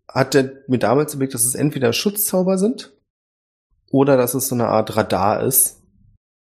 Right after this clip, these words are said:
Wenn ihr irgendwie hättet wissen wollen, wo denn sich gerade Adrian, also der Todesritter, rumbewegt oder der Drache, dann hätte ich das halt über die Karte gespielt.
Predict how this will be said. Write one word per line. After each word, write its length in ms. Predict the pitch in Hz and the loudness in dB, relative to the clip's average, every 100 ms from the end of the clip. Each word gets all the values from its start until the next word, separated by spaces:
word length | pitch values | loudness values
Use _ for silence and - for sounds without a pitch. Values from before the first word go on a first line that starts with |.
| _ - | _ 0
Wenn 260 | 127 123 | 2 4
ihr 140 | 123 113 | 2 2
irgendwie 600 | 123 120 117 110 110 107 - - - | 0 0 0 0 -2 -6 -16 -20 -4
hättet 360 | 131 123 120 - | -2 -2 -6 -2
wissen 320 | 127 - 127 | 0 2 4
wollen, 260 | 120 117 110 | 4 2 2
wo 120 | 120 | 2
denn 220 | 117 113 | 2 0
sich 160 | 110 110 | -4 -6
gerade 480 | 107 107 110 107 - | -2 2 2 2 2
Adrian, 460 | 110 127 117 113 | 2 4 2 2
also 200 | 107 104 | 0 -2
der 400 | 101 98 95 101 _ _ _ _ _ - | 0 0 0 -6 _ _ _ _ _ 2
Todesritter, 540 | 123 123 131 135 113 | 4 4 0 0 0
rumbewegt 680 | 110 156 160 135 135 135 - _ _ _ _ - | 2 2 0 0 0 -2 -12 _ _ _ _ 0
oder 160 | 113 | 2
der 80 | 107 | 2
Drache, 320 | 107 123 160 123 | 0 -2 -2 -4
dann 100 | 104 | -2
hätte 180 | 113 | -2
ich 80 | 120 | -2
das 180 | - - | -4 -2
halt 120 | 107 | -2
über 180 | 107 104 | 0 -2
die 360 | 104 113 110 - _ | -2 -4 -4 -8 _
Karte 320 | - 98 95 101 | -2 0 0 -2
gespielt. 560 | 101 - 117 135 - | -4 -2 0 -2 -6